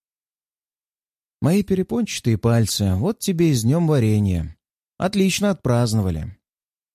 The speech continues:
Мы с лакомкой оказываемся на краю высокого обрыва, откуда открывается завораживающий ночной пейзаж. Море, безоблачное небо, мерцающие звёзды, запах оливковых деревьев.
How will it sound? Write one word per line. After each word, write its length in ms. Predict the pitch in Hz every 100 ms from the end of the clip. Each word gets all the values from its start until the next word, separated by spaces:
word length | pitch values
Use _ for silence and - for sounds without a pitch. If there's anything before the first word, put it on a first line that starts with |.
| _ _ _ _ _ _ _ _ _ _ _ _ _ _ -
Мы 100 | 107
с 140 | -
лакомкой 580 | 139 190 180 170 156 - _ _ _ _
оказываемся 600 | 127 196 214 202 180 151
на 120 | 147 131
краю 340 | 131 135 190
высокого 500 | 151 - 147 139 131
обрыва, 640 | - 127 117 101 82 78 - _ _ _ -
откуда 380 | 127 135 127
открывается 600 | 120 127 156 196 127 113 101
завораживающий 1000 | 127 175 165 156 196 190 185 185 -
ночной 480 | 151 139 - 110 127
пейзаж. 640 | 123 113 92 85 78 - - _ _ _ _ _ _ -
Море, 420 | 113 190 180 156 - _
безоблачное 720 | 117 151 208 147 117 - 107
небо, 520 | 101 104 135 156 147 - _ _ -
мерцающие 640 | 127 147 208 190 - 170
звёзды, 640 | 117 101 101 92 82 95 - _ _ _ -
запах 560 | 82 117 156 190 - -
оливковых 640 | 139 117 110 - 117 113
деревьев. 720 | 104 107 98 80 80 - -